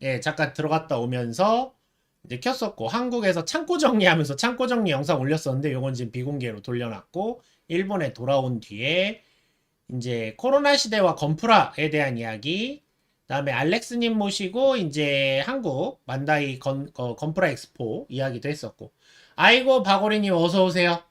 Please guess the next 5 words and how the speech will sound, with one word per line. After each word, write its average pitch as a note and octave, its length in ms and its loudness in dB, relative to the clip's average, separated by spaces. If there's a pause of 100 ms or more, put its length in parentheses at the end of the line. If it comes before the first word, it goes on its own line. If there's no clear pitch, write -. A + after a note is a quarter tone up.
새해 D3+ 340 2
복 C#3 300 -2
많이 B2 280 0
받으십시오. B2+ 960 0 (240)
네. A#2+ 420 -6